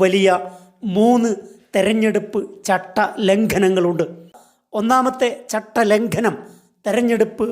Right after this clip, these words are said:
പ്രചരണ വേളയിൽ വ്യാജ കഥകൾ, വ്യാജമായ വാർത്തകൾ സൃഷ്ടിക്കാൻ പാടില്ല. നരേന്ദ്രമോദി തൻ്റെ പ്രസംഗത്തിൽ ഉടനീളം ഉപയോഗിക്കുന്നത് വ്യാജമായ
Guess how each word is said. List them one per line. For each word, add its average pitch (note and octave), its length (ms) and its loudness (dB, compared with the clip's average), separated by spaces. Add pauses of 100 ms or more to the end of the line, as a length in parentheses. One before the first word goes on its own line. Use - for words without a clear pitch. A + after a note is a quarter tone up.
(140)
പ്രചരണ G#3+ 400 2 (100)
വേളയിൽ G3+ 320 2 (680)
വ്യാജ F#3 440 2 (400)
കഥകൾ, G3+ 300 -2 (600)
വ്യാജമായ G#3 680 2 (160)
വാർത്തകൾ F#3+ 480 0 (420)
സൃഷ്ടിക്കാൻ - 580 -6 (160)
പാടില്ല. F3+ 340 2 (400)
നരേന്ദ്രമോദി A3 600 0 (440)
തൻ്റെ G3+ 220 2 (100)
പ്രസംഗത്തിൽ A3 680 -2 (560)
ഉടനീളം B3 520 2 (200)
ഉപയോഗിക്കുന്നത് G#3 800 -2 (560)
വ്യാജമായ G3+ 760 2